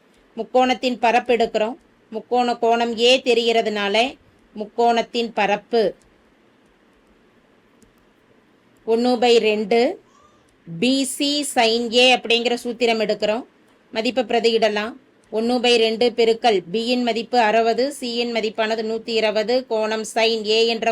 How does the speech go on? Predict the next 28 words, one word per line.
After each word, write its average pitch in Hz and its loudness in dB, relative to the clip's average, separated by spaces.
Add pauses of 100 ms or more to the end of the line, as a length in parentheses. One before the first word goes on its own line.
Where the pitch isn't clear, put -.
கோணமானது 208 -4 (120)
அறுபது 214 -2
டிகிரி. 196 -2 (840)
ஒண்ணு 233 0 (100)
by 240 4 (140)
ரெண்டு 214 0 (140)
பெருக்கல் 233 2 (540)
அறுபது 240 2 (120)
பெருக்கல் 220 2 (300)
நூத்தி 233 -8
இருபது 233 2 (100)
பெருக்கல் 226 0
sin 247 2
அறுபது 233 0
டிகிரியின் 233 -2
மதிப்பானது 220 0 (100)
ரூட் 226 -6
மூணு 220 -4 (140)
by 240 4 (160)
இரண்டு. 190 -2 (600)
இதை 262 2
கேன்சல் 233 0
பண்ணலாம். 196 -4 (160)
முப்பது 214 0
ரெண்டு 214 0
அறுபது, 208 -2 (180)
ரெண்டால 226 2
வகுக்கிறோம், 208 -4